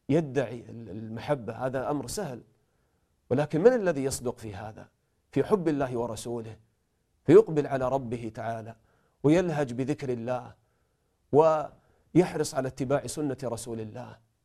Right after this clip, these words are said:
وهكذا تصدق مع الله تعالى في، آه، عزيمتك،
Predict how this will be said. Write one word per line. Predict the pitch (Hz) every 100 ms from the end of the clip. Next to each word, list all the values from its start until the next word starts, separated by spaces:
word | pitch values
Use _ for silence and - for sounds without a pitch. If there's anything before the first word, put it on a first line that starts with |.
| _ -
وهكذا | 143 185 180 160
تصدق | 147 180 180 139 139 - 120
مع | 127
الله | 135 139
تعالى | 117 117 131 113 107 _ _ _ _ _ _
في، | - 147 135 123 - _ _ _ -
آه، | 135 127 123 123
عزيمتك، | 123 127 139 131 123 127 120 -